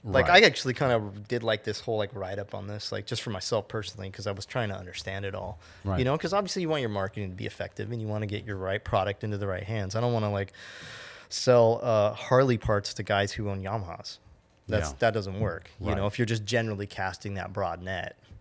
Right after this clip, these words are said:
Speaker 2: What about, what
Speaker 1: So
Speaker 2: about your, like, your clothing? Your clothing would be, uh, Harley guys, Yamaha, Honda, or just how, how do you target that?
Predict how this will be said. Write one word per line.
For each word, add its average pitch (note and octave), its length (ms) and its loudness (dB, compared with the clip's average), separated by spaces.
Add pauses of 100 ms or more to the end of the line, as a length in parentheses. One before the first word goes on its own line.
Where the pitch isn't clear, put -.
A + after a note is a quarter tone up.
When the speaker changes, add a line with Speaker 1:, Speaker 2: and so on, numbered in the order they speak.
(140)
Speaker 2:
What C3+ 140 0
about, B2+ 160 0
what G2+ 100 4
Speaker 1:
So F#2+ 60 2
Speaker 2:
about - 160 0
your, A2 80 -6
like, G#2+ 160 -6
your F#2 80 -10
clothing? E2 500 -6
Your E2+ 140 -10
clothing G#2 500 -2
would F2+ 160 -6
be, F2 680 -4 (200)
uh, C2+ 120 -10
Harley A2+ 400 0
guys, A#2 560 0
Yamaha, A2 560 0
Honda, G#2+ 600 0
or F#2+ 140 -4
just F#2 300 -8 (180)
how, G#2+ 220 -6
how - 160 -4
do B2+ 80 0
you G#2+ 80 -4
target G2 480 -6
that? C#2 140 -10